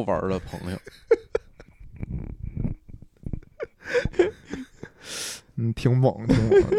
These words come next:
Speaker 2: 那也是因为年轻，我觉得。
Speaker 1: 也是大学。
Speaker 2: 啊。
Speaker 1: 嗯。
Speaker 2: 我这还健康一点儿。
Speaker 1: 嗯，对，对，对，你这
Speaker 2: 然后后来呢，
Speaker 1: 健康。
Speaker 2: 我是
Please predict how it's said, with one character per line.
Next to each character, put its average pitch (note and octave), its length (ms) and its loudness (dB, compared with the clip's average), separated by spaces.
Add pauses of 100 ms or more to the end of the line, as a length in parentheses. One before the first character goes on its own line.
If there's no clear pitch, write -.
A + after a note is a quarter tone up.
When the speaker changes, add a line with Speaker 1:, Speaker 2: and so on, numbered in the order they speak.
(120)
Speaker 2:
那 D3 100 6
也 B2 160 10
是 B2 120 6
因 C3 140 8
为 C3+ 100 8
年 B2+ 200 6
轻， D3+ 300 6
我 B2 140 8
觉 G2+ 120 4
得。 E2 200 2 (120)
Speaker 1:
也 A2+ 120 2
是 A#2+ 80 2
大 B2 200 2
学。 G#2 260 -2 (240)
Speaker 2:
啊。 A#2 480 2 (960)
Speaker 1:
嗯。 G2+ 260 -8 (140)
Speaker 2:
我 G#2+ 220 4
这 A2 100 8
还 C#3+ 120 8
健 C#3 260 4
康 G#2 260 4
一 F#2+ 80 6
点 E2+ 160 -6
儿。 - 100 -16 (140)
Speaker 1:
嗯， E2+ 100 -10
对， D#2+ 140 -8
对， - 140 -16
对， - 80 -20 (100)
你 - 60 -18
这 - 100 -2
Speaker 2:
然 B2+ 80 6
后 A3+ 120 8
后 A3 360 6
来 G2 260 4
呢， G3+ 100 8
Speaker 1:
健 - 20 8
康。 B2 140 6
Speaker 2:
我 G2+ 140 6
是 G#2+ 340 4